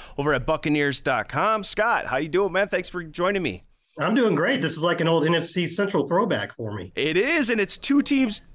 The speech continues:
Speaker 1: Yeah, it's two teams. You got the creamsicles going. Are you excited for it? I like the sweatshirt there. Look at that. You're in, you're already in the festive mood this week.
Speaker 2: Oh, we've been wearing it. We've been wearing the orange all week. Different varieties. I've been pulling stuff out from my closet from the nineteen nineties. It,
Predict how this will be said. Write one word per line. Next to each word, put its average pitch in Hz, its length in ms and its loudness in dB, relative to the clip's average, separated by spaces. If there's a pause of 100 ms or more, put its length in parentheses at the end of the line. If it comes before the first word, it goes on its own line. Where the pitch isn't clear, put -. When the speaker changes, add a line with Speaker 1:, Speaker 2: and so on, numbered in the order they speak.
(160)
Speaker 1:
Yeah, 277 220 0
it's - 160 0
two 262 180 0
teams. 240 380 0
You 220 80 0
got 233 160 -2
the 208 60 -4
creamsicles 254 720 0
going. 165 160 2
Are - 20 4
you 147 140 2
excited 185 460 0
for 254 180 2
it? 359 60 2
I 180 60 2
like 165 260 0
the 214 60 -2
sweatshirt 190 580 0
there. 214 180 2
Look 214 140 0
at 214 40 2
that. 220 140 2
You're 185 160 2
in, 185 100 0
you're 185 300 2
already 180 320 2
in 185 80 0
the 160 80 -2
festive 185 500 -4
mood 180 300 0
this 156 220 -2
week. 139 160 2
Speaker 2:
Oh, 143 60 4
we've 151 200 2
been 165 160 4
wearing 165 240 2
it. 151 100 0
We've 160 140 0
been 160 100 2
wearing 156 200 2
the 139 80 4
orange 143 260 2
all 139 180 2
week. 143 240 0 (200)
Different 135 260 0
varieties. 131 240 0
I've 139 100 0
been 127 140 0
pulling 156 160 4
stuff - 260 0
out 143 180 2
from 135 100 0
my 127 100 2
closet 139 460 0
from 131 140 2
the 120 40 2
nineteen 131 400 0
nineties. 120 420 0
It, 127 100 -4